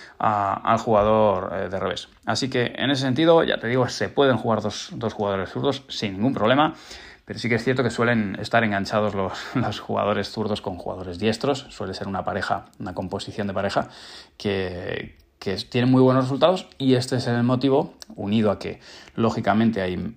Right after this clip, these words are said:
hay una menor densidad de, de jugadores zurdos, pues, eh, que normalmente los jugadores zurdos siempre juegan con un diestro. Vamos ahora a, a la pareja compuesta por dos jugadores diestros, ¿de acuerdo? Que esta es un poco la, la pareja más normal. ¿Cuál es el, el principal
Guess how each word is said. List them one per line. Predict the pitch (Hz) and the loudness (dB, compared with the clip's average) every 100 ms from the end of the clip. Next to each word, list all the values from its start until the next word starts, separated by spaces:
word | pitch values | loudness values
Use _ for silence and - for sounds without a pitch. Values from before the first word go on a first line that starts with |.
| _ | _
hay | 95 | -6
una | 98 101 | -2 -2
menor | 98 107 104 | 2 2 2
densidad | 107 107 101 107 | 2 0 2 2
de, | 95 90 87 87 | 2 -2 -6 -8
de | 90 87 | -10 -10
jugadores | - 90 90 90 - | -6 -4 -2 -4 -6
zurdos, | 107 107 127 | -4 -2 -2
pues, | 127 - - | -4 -10 -10
eh, | - 95 92 - 95 - | -12 -12 -12 -12 -12 -10
que | 95 - - - - | -12 -12 -18 -20 -8
normalmente | - 98 107 107 107 | -2 2 4 4 4
los | 107 95 | 2 4
jugadores | 98 101 92 | 4 4 2
zurdos | 160 170 160 | 2 2 4
siempre | 143 113 | 2 2
juegan | 120 107 | 2 0
con | 90 | 0
un | 87 | -4
diestro. | 78 - - - _ _ _ _ _ _ _ _ - | -8 -12 -16 -20 _ _ _ _ _ _ _ _ 2
Vamos | 127 156 156 | 4 6 8
ahora | 143 160 160 | 8 8 4
a, | - 101 101 - - - 101 92 | 2 2 0 -2 -6 -4 -2 -2
a | 92 | -4
la | 92 87 | -6 -4
pareja | 95 107 113 123 | 2 2 2 2
compuesta | 107 113 120 | 0 0 0
por | 120 101 | 0 0
dos | 120 - | 0 0
jugadores | 107 95 92 95 | 0 0 -2 -2
diestros, | 104 87 - - | -2 -2 -8 -14
¿de | 98 | -6
acuerdo? | 110 110 | 0 0
Que | 101 | 0
esta | - | -4
es | - | -10
un | 92 | -8
poco | 87 87 | -6 -4
la, | 87 82 - | -2 -4 -2
la | 95 | 0
pareja | 101 101 | 0 0
más | 95 95 | -2 -2
normal. | 87 90 85 - - - - - - - _ - | -4 -4 -6 -6 -20 -18 -18 -16 -18 -20 _ 4
¿Cuál | 156 | 6
es | 165 170 | 6 4
el, | 151 139 135 127 - | 2 4 4 2 2
el | 123 | 0
principal | 127 123 127 127 120 117 110 107 101 | 0 0 4 6 6 4 2 0 -2